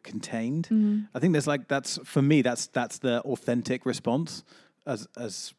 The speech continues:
Speaker 1: followers of Jesus.
Speaker 2: Yeah. But I find that really hard to do. Um,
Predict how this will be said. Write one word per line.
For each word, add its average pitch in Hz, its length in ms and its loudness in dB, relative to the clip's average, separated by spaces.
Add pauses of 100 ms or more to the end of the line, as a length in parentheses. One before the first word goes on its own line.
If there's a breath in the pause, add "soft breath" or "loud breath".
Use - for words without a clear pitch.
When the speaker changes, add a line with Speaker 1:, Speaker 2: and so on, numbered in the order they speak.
Speaker 1:
followers 120 320 0
of 107 60 -8
Jesus. 120 480 -4
Speaker 2:
Yeah. 196 260 -4 (640 soft breath)
But 226 180 -2
I 294 140 4
find 180 220 0
that - 100 -2
really 190 180 0
hard 190 260 0
to - 80 -18
do. 196 320 -4 (100)
Um, 185 440 -2